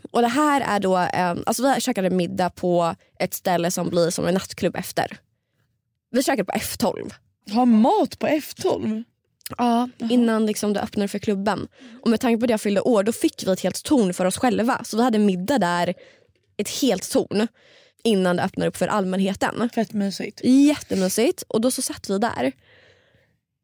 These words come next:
Speaker 1: Och liksom, ja, men, hade det trevligt och allting. Och då betyder det, med tanke på att vi käkade middag där, så fick ju vi ett bord
Speaker 2: Mm.
Speaker 1: på F tolv.
Speaker 2: Mm.
Speaker 1: Så när det öppnade upp för allmänheten, jag kommer ihåg så tydligt, jag gick ner och kissade.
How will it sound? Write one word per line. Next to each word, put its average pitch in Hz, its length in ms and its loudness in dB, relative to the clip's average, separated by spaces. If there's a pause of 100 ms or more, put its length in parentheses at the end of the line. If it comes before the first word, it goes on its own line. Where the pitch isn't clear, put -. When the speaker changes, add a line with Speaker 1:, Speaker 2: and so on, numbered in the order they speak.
(220)
Speaker 1:
Och 339 100 2
liksom, 302 220 2
ja, 247 100 2
men, 262 280 4 (460)
hade 311 340 0
det 311 100 2
trevligt 302 880 2
och 269 80 2
allting. 254 600 2
Och 240 140 0
då 254 120 2
betyder 247 420 2
det, 208 60 4
med 208 160 2
tanke 226 300 2
på 285 60 -2
att - 100 -8
vi 202 180 2
käkade 190 300 -4
middag 208 320 0
där, 202 200 2
så 196 140 -4
fick 190 200 -4
ju 190 80 2
vi 180 160 0
ett 196 120 -2
bord 240 460 0 (100)
Speaker 2:
Mm. 220 320 0 (1000)
Speaker 1:
på 208 200 2
F - 240 -4
tolv. - 260 -4
Speaker 2:
Mm. 208 320 -2 (1500)
Speaker 1:
Så - 160 -2
när 269 80 6
det 262 60 2
öppnade 262 320 2
upp - 120 -2
för - 140 -6
allmänheten, 214 680 0
jag 269 140 2
kommer 302 140 4
ihåg 320 260 2
så 220 100 0
tydligt, 220 320 0
jag 277 160 2
gick 339 80 0
ner 196 120 2
och 208 60 0
kissade. - 420 -2